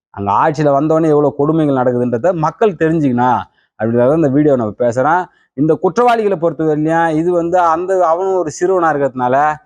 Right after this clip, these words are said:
சட்ட ரீதியாக எந்த விதமான தண்டனைகளும் இதுல பெருசா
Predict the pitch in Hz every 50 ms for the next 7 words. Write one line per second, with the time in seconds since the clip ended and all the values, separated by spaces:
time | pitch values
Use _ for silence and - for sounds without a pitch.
0 | _ _ _ _ _ - 147 151 156 - 240 226 220 202 180 180 175 175 180 190
1 | 180 165 165 170 170 165 156 156 151 151 139 - 139 139 143 147 147 139 139 139
2 | 143 156 180 170 151 - _ _ _ _ _ - 123 131 127 123 - 139 143 135
3 | - 156